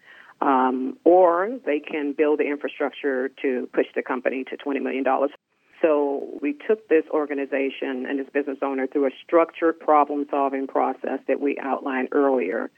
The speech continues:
to clearly define the owner's strength and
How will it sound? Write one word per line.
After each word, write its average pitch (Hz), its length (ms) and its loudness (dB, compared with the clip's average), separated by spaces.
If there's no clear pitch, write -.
to 170 80 4
clearly 208 460 2
define 151 580 0
the 143 120 2
owner's 139 460 -2
strength 131 380 -2
and 151 520 4